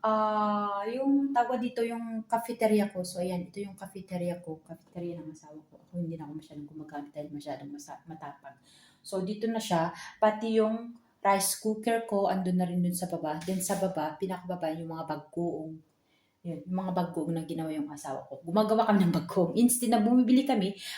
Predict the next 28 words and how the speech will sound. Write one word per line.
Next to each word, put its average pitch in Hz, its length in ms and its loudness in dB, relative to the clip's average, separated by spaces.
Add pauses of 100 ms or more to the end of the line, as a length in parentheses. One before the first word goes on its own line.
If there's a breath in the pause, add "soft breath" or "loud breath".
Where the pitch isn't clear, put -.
(100)
kami 180 240 4
na 170 80 2
lang 160 80 -2
gumagawa. 156 400 -2
Yung 175 80 -2
asawa 175 320 -2
ko 156 160 -10 (240)
gumagawa 151 320 -10
kasi - 400 -12
magaling 151 300 -12
siyang 143 180 -16
gumawa. 143 320 -20 (160)
Then, 151 240 -8 (320 loud breath)
dito 202 320 -6
na 185 80 2
lahat. - 400 -4
Yung 180 160 0
mga 180 160 0
cafeteria 208 480 -2
niya, 214 240 0
yung 175 160 -2
mga 160 160 -6
prutas, 208 560 -2
andun. 160 320 -12 (160)
Andun 180 240 2
naman 170 240 0
yung, 151 480 -6 (560 soft breath)
ah, 147 640 -6